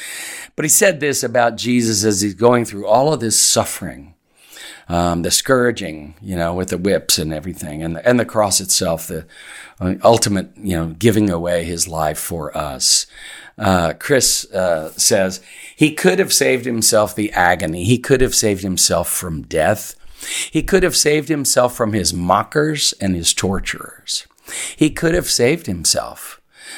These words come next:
But if he had done so, then he could not have saved us. For it was through his atoning death on our behalf, and by bearing our sins in his own body on the tree, that we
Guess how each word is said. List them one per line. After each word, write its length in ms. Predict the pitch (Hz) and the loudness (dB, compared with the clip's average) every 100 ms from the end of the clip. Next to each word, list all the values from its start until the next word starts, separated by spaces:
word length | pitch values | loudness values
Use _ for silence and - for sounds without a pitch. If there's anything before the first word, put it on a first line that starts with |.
| - | -2
But 140 | 139 143 | 2 4
if 180 | 151 | 2
he 60 | 135 | 2
had 180 | 127 113 | 0 2
done 280 | 120 131 131 | 2 2 2
so, 480 | - 135 151 190 - _ _ _ - _ | 0 0 -2 -6 -12 _ _ _ -20 _
then 160 | 113 120 | 0 2
he 160 | 127 117 | 2 0
could 260 | 127 104 | 0 0
not 260 | 104 101 101 | 2 2 2
have 140 | 98 | 0
saved 480 | - 90 85 82 95 _ _ | 0 0 -4 -10 -20 _ _
us. 640 | - - - - - - - _ _ _ - - - - | -6 -4 -2 -2 -4 -8 -16 _ _ _ -18 -14 -14 -14
For 260 | - 160 139 | 4 6 6
it 280 | 175 175 | 2 0
was 200 | 139 120 | 0 0
through 360 | - - 147 160 | -2 -2 2 2
his 340 | 139 143 131 | 2 0 2
atoning 560 | 117 95 113 113 120 120 | 0 0 2 4 2 0
death 260 | 107 95 95 | 2 2 2
on 140 | 92 | -2
our 160 | 95 101 | -6 -6
behalf, 800 | 95 95 82 64 50 - - _ _ - - - | -6 -6 -8 -10 -12 -18 -20 _ _ -16 -14 -6
and 180 | 127 | -2
by 200 | 131 127 | 2 4
bearing 540 | 120 107 127 147 147 139 | 2 0 2 2 0 -2
our 320 | 110 120 131 | 0 2 2
sins 580 | - - 101 101 95 - | 2 0 0 0 -2 -4
in 180 | 120 127 | 0 2
his 260 | 147 147 127 | 4 2 0
own 240 | 127 127 | 0 -2
body 460 | 104 92 90 92 87 - - - | 2 2 2 -4 -8 -16 -18 -2
on 280 | 113 131 | 2 4
the 100 | 143 | 2
tree, 560 | 143 - 104 76 78 80 _ _ _ - _ | -2 -2 -4 -4 -8 -16 _ _ _ -20 _
that 320 | 92 123 110 92 | -2 2 2 0
we 560 | 123 131 87 76 80 | 0 2 0 -6 -12